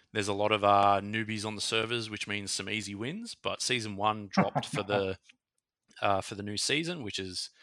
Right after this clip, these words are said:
Speaker 1: you know, cool. I always love to get, like, a group of pl-, people together and, you know, play competitive. Or,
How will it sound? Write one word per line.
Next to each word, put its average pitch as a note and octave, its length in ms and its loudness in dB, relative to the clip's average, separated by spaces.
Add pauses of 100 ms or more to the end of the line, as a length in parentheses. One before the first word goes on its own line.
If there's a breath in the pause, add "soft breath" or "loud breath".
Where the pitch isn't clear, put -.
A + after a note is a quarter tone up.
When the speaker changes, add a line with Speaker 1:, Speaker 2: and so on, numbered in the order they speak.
(420 loud breath)
Speaker 1:
you A2+ 80 -4
know, G#2+ 120 2
cool. C3 280 0
I B2 100 10
always A2 280 4
love F#2+ 180 2
to - 80 -8
get, F#2 140 -2
like, F2+ 160 -4
a F2+ 40 -14
group F#2 240 -10
of - 60 -18
pl-, - 200 -12
people F#2 240 -4
together F2+ 380 -6
and, F2 120 -12
you E2+ 60 -14
know, E2+ 160 -12
play F2 440 -6 (200)
competitive. F2+ 680 -6
Or, E2 360 -10